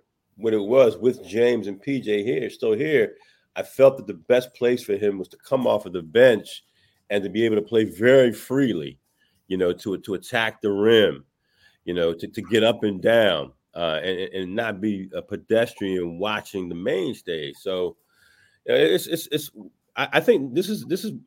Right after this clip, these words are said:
Nick Nurse is going to figure this out, and I, and, and I, I have confidence in him that he will be able to figure it out, 'cause he doesn't, number one, he doesn't have a whole lot to choose from. I mean, those guys are, you know, guys on expiring contracts who I,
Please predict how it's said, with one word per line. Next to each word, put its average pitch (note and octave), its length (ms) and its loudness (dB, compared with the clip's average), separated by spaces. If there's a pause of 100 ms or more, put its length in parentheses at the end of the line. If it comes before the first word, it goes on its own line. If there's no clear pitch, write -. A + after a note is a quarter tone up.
(160)
Nick F#3 200 2
Nurse G3 180 2
is - 60 -10
going D#3+ 180 6
to C3+ 80 -14
figure D3 260 -2
this C#3 160 0
out, G#2 400 0
and G#2+ 120 0
I, A2 60 2
and, A2+ 160 -2
and A2+ 140 2 (400)
I, B2 60 -2
I C#3+ 40 -2
have C3 220 -2
confidence A#2+ 500 0
in G2 100 0
him G2 160 0
that F2+ 180 0
he G2 120 -6
will G2 220 2
be G#2 160 2
able G2+ 160 2
to - 140 -14
figure G#2+ 240 -2
it G#2+ 80 0
out, G#2+ 320 0 (500)
'cause G#2+ 120 -2
he C3 60 2
doesn't, B2+ 180 4
number B2+ 340 2
one, B2 160 6
he B2 80 4
doesn't G2+ 180 0
have F#2 120 -2
a E2 60 -4
whole G2 220 2
lot F2 200 -4
to F2+ 60 -20
choose F2+ 300 -10
from. D2+ 220 -10
I D#2 60 -8
mean, E2+ 80 -6
those F2 160 -6
guys F2 440 -2
are, D2+ 280 -8 (1040)
you F2+ 120 -10
know, C#2 240 -10 (360)
guys F#2+ 320 -2
on F2 100 -2
expiring F2 640 -4
contracts F2+ 640 -4
who E2+ 220 -4
I, E2 80 -4